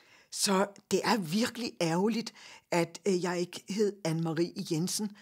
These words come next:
for det kunne jeg være kommet til. Min, øh, farfar hed Holger Jensen, og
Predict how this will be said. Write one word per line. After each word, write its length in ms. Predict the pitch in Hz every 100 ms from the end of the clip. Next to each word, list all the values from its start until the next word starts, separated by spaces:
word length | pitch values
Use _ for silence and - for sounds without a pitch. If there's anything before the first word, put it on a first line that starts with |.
| - -
for 80 | 208
det 140 | -
kunne 360 | - - 285 392 349
jeg 80 |
være 160 | 208 185
kommet 400 | - 202 180 165
til. 260 | - 240 339 - _ - - - - - -
Min, 240 | 233 202
øh, 200 | 190 170
farfar 420 | - 196 - 262
hed 220 | 262 214
Holger 420 | 196 180 220 214 262
Jensen, 500 | 190 185 220 269 247 _ _ _ - - - -
og 240 | 208 185